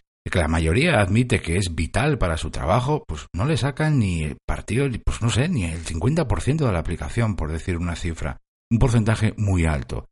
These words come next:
a veces por desconocimiento, la mayoría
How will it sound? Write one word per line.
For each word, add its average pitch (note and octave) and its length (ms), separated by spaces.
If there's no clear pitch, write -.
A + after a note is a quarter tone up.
a D2 80
veces D#2 280
por D2 120
desconocimiento, A2 840
la E2+ 140
mayoría F2+ 540